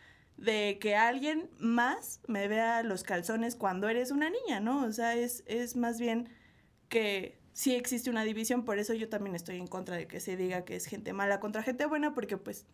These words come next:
repito, en el momento en el que tú dices eso, uno va a tomar una postura de decir, "No, yo no soy malo, yo soy requete buena persona, soy la Madre Teresa de Calcuta".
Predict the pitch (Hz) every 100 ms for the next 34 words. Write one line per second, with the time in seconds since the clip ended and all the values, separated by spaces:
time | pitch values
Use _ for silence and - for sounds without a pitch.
0 | - - 180 240 254 311 - - - -
1 | 226 226 233 269 262 208 240 254 254 208
2 | 220 226 262 269 240 220 214 220 214 214
3 | 202 220 214 208 202 220 202 190 185 185
4 | 269 269 226 190 277 202 185 214 220 233
5 | 254 233 208 190 190 202 247 254 180 175
6 | 247 262 214 220 220 226 214 233 226 190
7 | 208 226 220 226 226 262 262